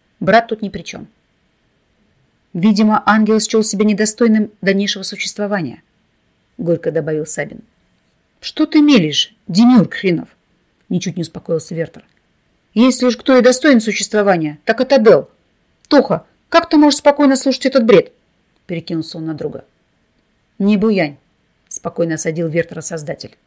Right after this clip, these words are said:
Бустер прав. Наш ангел сам себя приговорил. Видишь ли, какая штука получается.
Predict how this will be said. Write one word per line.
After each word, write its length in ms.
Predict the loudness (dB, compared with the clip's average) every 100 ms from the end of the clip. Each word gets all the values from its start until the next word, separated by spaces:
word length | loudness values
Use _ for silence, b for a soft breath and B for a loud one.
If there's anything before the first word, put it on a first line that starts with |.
| _ _ _ _ _
Бустер 360 | -4 -2 0 -2
прав. 340 | 0 -4 -4 _ _ _ _ _ _ -6
Наш 300 | -2 0 0
ангел 440 | -2 -2 -4 -6 _
сам 240 | 0 2 0
себя 240 | -2 -4
приговорил. 540 | -6 -10 -10 -10 -12 -16 _ _ _ _ _ _ _ _ _ _
Видишь 360 | 0 2 0 -4
ли, 80 | -4
какая 340 | -4 -2 -2
штука 280 | -2 -6 -8
получается. 600 | -10 -10 -10 -10 -8 -10